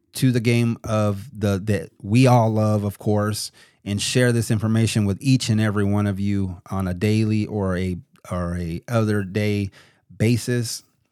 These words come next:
All right. So we'll, we'll hop into t-, tomorrow more about the Jaguars and the Saints matchup, you know, um, coming up on Thursday night.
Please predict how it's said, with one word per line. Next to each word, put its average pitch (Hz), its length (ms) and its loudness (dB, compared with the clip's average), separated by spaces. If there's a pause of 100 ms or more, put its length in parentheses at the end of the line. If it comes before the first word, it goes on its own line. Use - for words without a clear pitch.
(360)
All 90 100 -10
right. 113 300 -2
So 101 280 0 (440)
we'll, 233 320 4
we'll 226 260 0
hop 240 260 0
into 190 400 2
t-, 151 140 0 (220)
tomorrow 143 680 2
more 135 440 4
about 117 360 0
the 113 300 -2
Jaguars 123 880 2
and 101 120 -2
the 95 80 -4
Saints 120 600 -4 (420)
matchup, 127 640 -2 (680)
you 107 160 0
know, 117 320 0 (180)
um, 98 380 -2
coming 117 340 2
up 113 220 0 (560)
on 95 160 -6
Thursday 110 480 0
night. 113 400 0